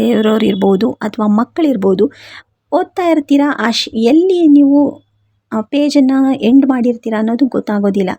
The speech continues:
ಆ ರೀತಿ ನಿಮ್ಗೆ ಎಂಡ್ ಮಾಡಿರೋದು ಎಲ್ಲಿ ಅಂತ ಗೊತ್ತಾಗೋದಕ್ಕೋಸ್ಕರನೂ ಸಹ ಈ ಸ್ಟಿಕ್ಕರನ್ನು ಬಳಸ್ಬೋದು. ಯಾವ ಪೇಜ್ವರೆಗೂ ನೀವು ಓದಿದ್ದೀರಾ ಅನ್ನೋದನ್ನ ಮಾರ್ಕ್ ಮಾಡ್ಲಿಕ್ಕೆ ನೋಡಿ ಈ ರೀತಿ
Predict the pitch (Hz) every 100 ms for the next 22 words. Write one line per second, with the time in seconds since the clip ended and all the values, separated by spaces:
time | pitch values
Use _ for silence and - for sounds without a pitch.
0 | - - - _ - 277 330 339 320 320
1 | 339 339 _ _ _ _ _ _ - 240
2 | 269 247 254 - 220 285 311 302 277 254
3 | 220 226 262 226 254 202 220 - 294 294
4 | 269 226 - 202 - 202 214 208 - 339
5 | 302 302 - 285 - 233 320 302 240 -
6 | 131 - - - _ - 262 359 349 330
7 | 302 285 294 269 208 214 226 214 214 220
8 | 220 - 208 202 214 240 214 269 294 -
9 | - - - 277 254 220 269 208 208 208
10 | 330